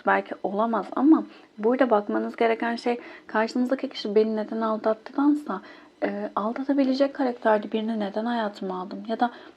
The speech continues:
ben bu aldatılmayı neden fark edemedim? Ya da ben bu aldatılmayla ilgili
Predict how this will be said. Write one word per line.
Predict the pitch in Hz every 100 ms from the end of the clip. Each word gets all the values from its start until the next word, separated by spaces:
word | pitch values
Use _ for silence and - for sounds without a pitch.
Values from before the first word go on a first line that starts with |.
| -
ben | 226 240
bu | 240 -
aldatılmayı | 220 220 226 - 240 233 233
neden | 220 202 208
fark | 208 220 214 196
edemedim? | 185 185 190 190
Ya | 196
da | 202
ben | 190 196 202
bu |
aldatılmayla | 202 196 202 202 - 208 202 202 208 202
ilgili | 202 214 214